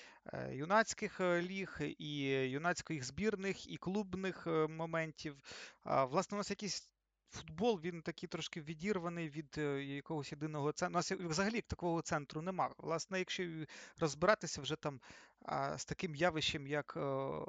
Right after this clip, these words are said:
федерація, так, і, е, її якоїсь,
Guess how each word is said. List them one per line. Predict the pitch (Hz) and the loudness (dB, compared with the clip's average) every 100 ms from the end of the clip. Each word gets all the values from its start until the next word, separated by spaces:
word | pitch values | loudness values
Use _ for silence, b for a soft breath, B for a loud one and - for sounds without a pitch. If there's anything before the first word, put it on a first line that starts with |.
| - | -8
федерація, | - - 131 139 185 226 - 151 123 | -10 -6 0 6 6 6 2 0 0
так, | - 160 - - | 2 0 0 -10
і, | - - 147 135 131 127 127 123 | -10 -8 -8 -6 -6 -6 -6 -4
е, | 123 123 131 - - - - | -4 -4 -4 -6 -6 -10 -12
її | 151 143 139 156 165 143 139 | -10 -10 -8 -6 -6 -8 -10
якоїсь, | 135 - 147 131 - | -8 -4 -2 -2 -6